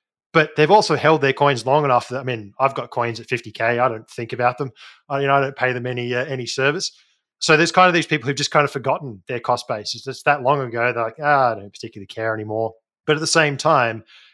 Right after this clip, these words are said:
it's gonna take some time and effort to kind of get through this, this midpoint of the cycle.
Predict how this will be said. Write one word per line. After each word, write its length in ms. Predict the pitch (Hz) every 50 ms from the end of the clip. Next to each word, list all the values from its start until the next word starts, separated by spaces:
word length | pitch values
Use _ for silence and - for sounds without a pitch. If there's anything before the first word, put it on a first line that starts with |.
| _ _ -
it's 160 | 151 143 - -
gonna 180 | 175 160 165
take 300 | - - - 147 151 -
some 160 | - 143 120
time 560 | - - - 117 120 117 117 113 107 98 95 _
and 140 | - 120 117
effort 300 | 120 120 - 110 101 - _ _ -
to 140 | - 135 123
kind 260 | - - 127 123 113
of 100 | - -
get 220 | - 131 139 -
through 340 | - - - 131 131 131 123
this, 240 | 117 117 113 - -
this 260 | - 123 - - -
midpoint 560 | 117 113 120 131 127 120 - - 131 123 117
of 80 | 107 95
the 60 | 101
cycle. 420 | - - 131 120 120 117 - -